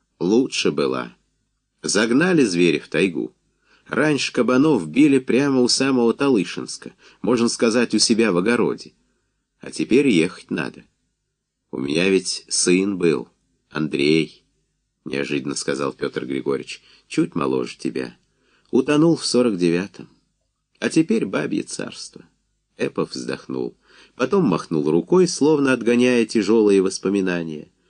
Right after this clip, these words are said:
«Дочери что, повыйдут замуж, уйдут, как я увел Клавдию. Ты, небось, женат?» Как бы невзначай полюбопытствовал Петр Григорьевич. «Был»,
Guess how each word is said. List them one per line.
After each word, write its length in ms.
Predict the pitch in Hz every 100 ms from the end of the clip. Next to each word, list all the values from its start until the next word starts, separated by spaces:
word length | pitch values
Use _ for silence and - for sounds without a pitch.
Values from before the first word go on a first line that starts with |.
| _ _ -
«Дочери 480 | 127 220 262 180 160
что, 440 | - - 139 - _ _ _
повыйдут 500 | - 160 180 151 69
замуж, 440 | 67 80 78 78 -
уйдут, 480 | 85 85 - - _ _ _ -
как 220 | 95 -
я 200 | 92 87
увел 320 | 87 82 78
Клавдию. 680 | 76 82 78 69 71 71 73 _ _ _ _ _ _ -
Ты, 60 | 78
небось, 340 | 78 82 80
женат?» 580 | 73 82 73 104 - _ _ _ _ _ _ _
Как 220 | - 71
бы 100 | 69
невзначай 540 | 73 69 78 73 76 69
полюбопытствовал 800 | 76 73 73 71 67 - 65 64
Петр 320 | 69 65 62
Григорьевич. 640 | 65 65 64 - - - _ _ _ _ _ _ _ _ _ _ _
«Был», 560 | - 65 69 69 62